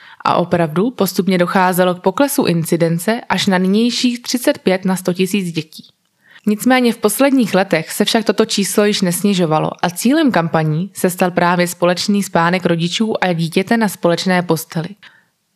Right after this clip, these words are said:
Když jsem se na toto téma připravovala, tak na mě vyskočilo i několik hrozivých reklam proti sdílení postele, kdy leželo miminko ve velké posteli a vedle něj nůž nebo sekyrka,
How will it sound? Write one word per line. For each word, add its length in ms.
Když 200
jsem 160
se 120
na 100
toto 220
téma 340
připravovala, 760
tak 200
na 100
mě 180
vyskočilo 580
i 40
několik 340
hrozivých 640
reklam 460
proti 280
sdílení 520
postele, 600
kdy 280
leželo 320
miminko 420
ve 140
velké 380
posteli 480
a 80
vedle 260
něj 200
nůž 320
nebo 220
sekyrka, 680